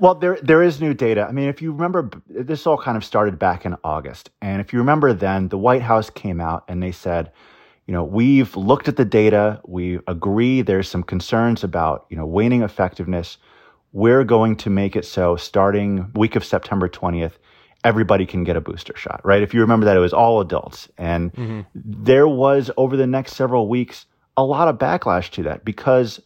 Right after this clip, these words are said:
Speaker 1: of a few things. One, the data that were available was not convincing to every health expert. You know, some people said, "Look, it looks like the data, you know, according to data, only people who are older or,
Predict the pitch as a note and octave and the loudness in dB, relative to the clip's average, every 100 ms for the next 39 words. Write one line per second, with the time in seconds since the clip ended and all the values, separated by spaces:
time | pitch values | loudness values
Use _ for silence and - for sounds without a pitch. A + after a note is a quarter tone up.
0 | _ A2+ A2 - A#2+ G#2 C#2 A1+ - _ | _ -2 -2 0 -2 -2 -6 -12 -16 _
1 | _ _ _ _ B2 C#3 D3+ C3 B2 A#2 | _ _ _ _ 0 4 4 4 -2 -6
2 | _ _ _ _ _ _ B2+ B2+ D3 C#3+ | _ _ _ _ _ _ 2 6 6 6
3 | B2 A2+ G2+ G#2+ A2 G2+ E2 F#2+ F#2+ D#2 | 4 2 2 2 2 0 -2 -2 -2 -4
4 | C2 C#2+ - _ - G#2+ C3+ B2+ - A2 | -8 -10 -14 _ -4 0 2 0 0 0
5 | G2 G2 F#2+ F2 G#2 F#2 E2+ F2 D#2+ - | 0 0 -2 -4 -4 -4 -4 -4 -6 -6
6 | D2+ - - - - - F#2+ E2 - - | -8 -8 -14 -16 -18 -16 -10 -8 -8 -2
7 | B2 A2+ A2 G#2+ G#2 G#2 F#2+ G2 G2 - | 0 0 0 0 0 0 0 2 0 -2
8 | _ - _ _ - A#2+ - C3 C#3+ - | _ -20 _ _ -6 -6 -4 0 0 2
9 | C#3 B2 G#2+ A2+ A2 G#2 G#2+ D#2 A2 G2+ | 0 2 0 4 4 4 2 -2 -8 -4
10 | A2 G#2 - A#2+ G#2+ G#2 G2+ G2+ G2+ B2 | -2 0 2 0 0 -2 0 2 2 2
11 | A2+ A2+ G2+ G#2+ G2 G2+ G2 G#2 F#2 F#2 | 2 2 0 -4 0 2 2 0 2 4
12 | F#2 G2 F#2+ F#2 F#2 F#2 - E2+ E2 | 2 2 0 2 2 2 0 -2 -2